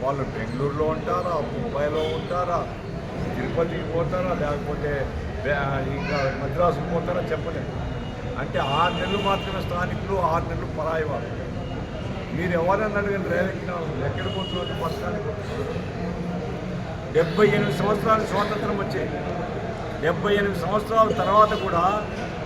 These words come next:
బతకడానికి ఊర్లు వదిలాల్సినటువంటి దౌర్భాగ్యంలో ఈ జిల్లా ఉన్నప్పుడు వెనుకబడ్డ ప్రాంతాల ప్రణాళిక ఏమైంది? వెనుకబడ్డ ప్రాంతాల ప్రాజెక్టులు ఏమైనాయి, వెనుకబడ్డ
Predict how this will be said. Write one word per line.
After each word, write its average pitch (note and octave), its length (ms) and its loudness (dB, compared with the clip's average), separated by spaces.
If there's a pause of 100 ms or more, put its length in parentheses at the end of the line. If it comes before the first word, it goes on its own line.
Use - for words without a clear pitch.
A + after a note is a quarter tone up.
(200)
బతకడానికి G#3+ 880 6
ఊర్లు G#3+ 160 6
వదిలాల్సినటువంటి G3 920 2
దౌర్భాగ్యంలో F#3 760 0
ఈ E3+ 60 -2
జిల్లా E3+ 300 -2
ఉన్నప్పుడు D3 800 -2 (400)
వెనుకబడ్డ G#3+ 420 2
ప్రాంతాల G3 880 2 (600)
ప్రణాళిక G3 460 4
ఏమైంది? C#3+ 540 2 (720)
వెనుకబడ్డ G#3 480 2 (120)
ప్రాంతాల F#3+ 380 2 (160)
ప్రాజెక్టులు F3+ 500 2
ఏమైనాయి, D#3 360 -2 (480)
వెనుకబడ్డ G#3 440 2